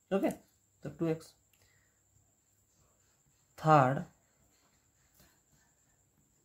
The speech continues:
thrice of third, so अगर ये एक्स है तो obviously ये x by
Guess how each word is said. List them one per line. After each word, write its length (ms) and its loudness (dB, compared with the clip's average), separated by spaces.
thrice 400 2
of 240 4
third, 200 -2
so 100 -4
अगर 180 2
ये 240 6
एक्स 200 0
है 80 -8
तो 220 -4
obviously 380 -2
ये 140 -6
x 300 -8
by 120 -2